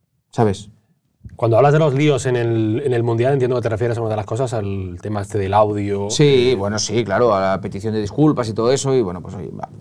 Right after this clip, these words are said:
Speaker 1: yo creo que quedaron bastante claras las disculpas, con lo cual no, no había que dudar de ellas.
Speaker 2: Me han dicho, me han dicho, "Pregúntale dónde está Juan Antonio Alcalá".
Speaker 1: Pues,
Speaker 2: Yo te lo traslado.
Speaker 1: pues está tranquilamente.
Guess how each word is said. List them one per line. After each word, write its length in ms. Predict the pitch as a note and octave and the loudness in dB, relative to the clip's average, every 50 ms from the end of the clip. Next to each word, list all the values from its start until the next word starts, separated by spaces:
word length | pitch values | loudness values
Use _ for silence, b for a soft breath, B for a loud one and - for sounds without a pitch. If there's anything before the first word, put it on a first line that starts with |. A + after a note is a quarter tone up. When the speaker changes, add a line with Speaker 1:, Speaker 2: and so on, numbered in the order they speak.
| - _ - | -20 _ -14
Speaker 1:
yo 140 | F#2 G2 F#2 | -10 -8 -6
creo 180 | G2 F#2+ G2 | -4 -4 -4
que 220 | F#2+ G2+ G2 G2+ - B B B B B B B | -4 -4 -4 -6 -6 B B B B B B B
quedaron 320 | - A#2+ A2 G#2 G2+ A2 | 0 2 4 4 4 2
bastante 360 | A2 A2 - - A2+ G2+ G#2+ G2+ | 0 0 -2 -2 -2 -2 0 0
claras 220 | A2 G#2+ G#2+ G#2+ | 0 -2 -2 -2
las 120 | G#2+ G#2 | -2 -2
disculpas, 560 | G2 G#2 G2+ - A#2 G#2+ - A2+ A2+ - - - - | -4 -4 -4 -2 -2 -2 -2 -2 -4 -6 -10 -16 -12
con 120 | - F#2 F#2 | -10 -8 -8
lo 80 | F#2 | -8
cual 160 | - D2 D#2+ | -8 -10 -10
no, 520 | D2+ D2+ D#2+ D2+ D2+ D2+ B1+ - - - - - _ _ - | -10 -10 -10 -10 -12 -12 -14 -16 -18 -20 -20 -20 _ _ -16
no 160 | A2 G2+ G2 | -10 -6 -6
había 300 | F#2 F2+ F2+ F2+ F2+ F2+ | -4 -4 -4 -4 -6 -6
que 480 | F2+ F#2+ F2+ E2+ E2+ E2+ E2 D#2+ D#2+ - - _ _ _ _ _ _ _ _ _ _ _ _ _ _ _ _ _ _ - | -4 -4 -4 -4 -4 -6 -8 -8 -12 -14 -18 _ _ _ _ _ _ _ _ _ _ _ _ _ _ _ _ _ _ 0
dudar 380 | A#2 A#2 B2 A2+ A#2 A#2 G#2+ F#2+ | 4 6 6 8 6 6 4 2
de 100 | G2 G#2+ | -2 -2
ellas. 300 | G#2+ D#2+ C#2 - - - | -4 -6 -8 -10 -10 -8
Speaker 2:
Me 40 | A2+ | -6
han 40 | A#2 | -6
dicho, 240 | A2+ - A#2 C3+ | -4 -4 -4 -6
me 120 | C3 C#3 B2 | -6 -6 -6
han 60 | A#2+ | -4
dicho, 120 | A2+ A2+ | -4 -4
"Pregúntale 360 | G#2 - A#2+ C#3 C#3+ D3 D#3 D#3 | -2 -2 0 0 2 2 2 2
dónde 180 | D3+ C#3+ C#3 | 2 2 0
está 140 | C3 C#3 C#3 | -2 -4 -4
Juan 140 | A#2+ C3 A2+ | -4 -4 -4
Antonio 220 | A2 C3+ C3 B2 | -2 -4 -4 -4
Alcalá". 340 | A2 G2+ G#2+ G#2+ A2 F#2+ - - - _ _ _ _ _ _ _ _ _ _ _ _ _ _ _ _ _ | -4 -4 -6 -6 -6 -8 -10 -14 -20 _ _ _ _ _ _ _ _ _ _ _ _ _ _ _ _ _
Speaker 1:
Pues, 300 | - B2 A2+ G#2+ - - - | 2 4 4 4 2 -6 -10
Speaker 2:
Yo 100 | - A2 | -6 -2
te 60 | A#2+ | 0
lo 80 | A#2 A2+ | 0 0
traslado. 500 | A2 G#2 G2+ G2 A2 G#2 F#2+ F2+ F2 - _ _ _ | 0 -2 -2 -2 -2 -4 -4 -8 -12 -18 _ _ _
Speaker 1:
pues 280 | - G#2 G#2 F#2+ - - | -4 -2 -2 -2 -2 -6
está 960 | G2 - - A2+ A2+ A2+ A2+ A2+ A2 G#2+ G#2 G2 F#2 F2+ F2+ F2 E2+ E2+ E2 - - - - _ _ _ _ _ _ - | -8 -6 -4 -2 -2 0 0 -2 -4 -4 -4 -4 -4 -4 -6 -8 -10 -10 -12 -14 -14 -16 -20 _ _ _ _ _ _ -8
tranquilamente. 640 | - A2 G2+ F#2+ G2+ F#2+ F#2 G#2 A2+ - - | -6 -4 -2 -2 -2 -2 -2 -4 -8 -10 -14